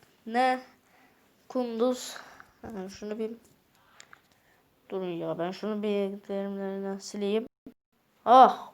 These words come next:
bu oyun şeysine az kalsın onun kanalına giriyorduk. Benim bir iş-, bir sürü şeyler var. Videolar atıldı. Benim videolarım var işte.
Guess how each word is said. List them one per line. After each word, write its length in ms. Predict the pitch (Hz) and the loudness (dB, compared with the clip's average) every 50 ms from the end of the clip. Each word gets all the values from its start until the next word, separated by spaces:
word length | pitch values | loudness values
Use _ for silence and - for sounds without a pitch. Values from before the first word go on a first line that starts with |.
| _ - | _ -2
bu 80 | 202 208 | 2 2
oyun 360 | 233 269 285 302 294 294 - - - - - - - - - - - | 4 6 6 4 4 2 -2 -16 -20 -20 -20 -20 -20 -20 -20 -20 -14
şeysine 400 | - - 240 240 240 277 269 277 | -8 -6 -4 -4 -4 -2 0 4
az 260 | 285 302 320 311 311 | 6 6 6 6 4
kalsın 320 | - 285 269 269 277 311 285 | 2 4 4 4 2 0 -2
onun 180 | 269 269 262 269 | -2 -2 -6 -4
kanalına 460 | - - 254 240 247 254 247 254 254 | 0 2 2 2 2 0 -2 -2 -2
giriyorduk. 480 | 247 226 196 185 175 165 170 160 165 - - - _ _ _ _ _ _ _ _ _ _ _ _ _ _ _ _ _ _ _ _ _ _ _ _ _ _ _ _ - | -2 -2 -2 -4 -4 -6 -6 -10 -12 -12 -16 -20 _ _ _ _ _ _ _ _ _ _ _ _ _ _ _ _ _ _ _ _ _ _ _ _ _ _ _ _ -10
Benim 240 | 214 214 214 214 220 | -8 -6 -6 -4 -2
bir 100 | 226 226 | -2 -2
iş-, 340 | 214 - - - - - - - - - - _ _ _ | -2 -4 -8 -10 -12 -16 -20 -20 -20 -20 -20 _ _ _
bir 240 | 233 233 226 226 214 | -12 -12 -12 -12 -12
sürü 640 | - - - _ - 190 185 190 202 202 214 214 214 | -18 -20 -20 _ -18 -18 -14 -10 -10 -8 -8 -10 -10
şeyler 500 | 214 - - - - 185 175 190 180 180 | -12 -14 -14 -10 -10 -8 -8 -6 -6 -8
var. 380 | 180 180 165 156 160 - - - _ _ _ _ _ _ - - _ _ _ _ _ _ - | -6 -8 -8 -10 -10 -12 -16 -20 _ _ _ _ _ _ -20 -20 _ _ _ _ _ _ -16
Videolar 520 | 208 - - - 226 226 220 240 240 226 | -16 -12 -6 -4 -4 -2 2 2 4 2
atıldı. 560 | 214 214 - - 190 190 185 190 185 - - - - _ _ _ _ _ _ _ _ - - - _ _ - | 2 0 -2 -4 -4 -4 -2 -4 -6 -6 -6 -10 -18 _ _ _ _ _ _ _ _ -20 -20 -20 _ _ -6
Benim 320 | 208 214 214 220 220 214 | -4 -2 -2 -2 -4 -6
videolarım 640 | 214 208 - - 226 220 220 226 233 233 226 226 233 | -8 -8 -4 -2 -2 0 0 0 0 0 0 0 0
var 140 | 240 233 226 | 0 0 0
işte. 480 | 214 208 - - - 240 247 254 254 | -2 -4 -6 -6 -2 0 0 0 0